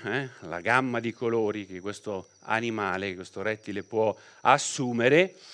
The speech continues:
Eh, un po' più avanti, ma lo lasciamo andare, tanto io vado avanti a parlare, eh, arriviamo poi al colore dello sfondo, cioè al colore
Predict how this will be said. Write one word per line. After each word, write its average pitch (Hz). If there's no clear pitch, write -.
Eh, 123
un 127
po' 160
più 160
avanti, 160
ma 120
lo 117
lasciamo 131
andare, 123
tanto 110
io 117
vado 107
avanti 110
a 113
parlare, 131
eh, 123
arriviamo 160
poi 185
al 170
colore 170
dello 156
sfondo, 107
cioè 113
al 104
colore 123